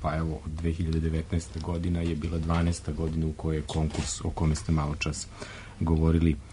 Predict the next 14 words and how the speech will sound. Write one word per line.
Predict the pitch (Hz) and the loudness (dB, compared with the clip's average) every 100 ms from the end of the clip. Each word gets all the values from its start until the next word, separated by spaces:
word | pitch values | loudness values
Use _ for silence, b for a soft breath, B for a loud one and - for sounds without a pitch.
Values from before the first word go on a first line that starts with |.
| B B | B B
realizovan. | - 87 90 87 85 80 69 71 82 | 2 4 6 6 6 6 0 -2 2
Mislim | 87 101 110 110 110 | 6 8 6 6 6
da | 98 | 8
nije | 101 117 107 | 8 8 8
rđavo | 104 104 98 82 | 6 4 4 4
da | 80 82 80 | 2 4 2
za | 76 78 | 4 4
naše | 82 90 92 | 4 4 0
slušaoce | - 95 90 101 90 - | 0 0 2 4 2 2
damo | 90 95 90 | 2 4 2
samo | - 90 92 | 4 4 6
nekoliko | 90 87 - 85 82 85 | 6 6 4 2 2 2
zbirnih | 85 98 90 78 - | 6 6 8 4 2
podataka | 76 73 73 - 80 110 | -6 -4 -4 -2 0 2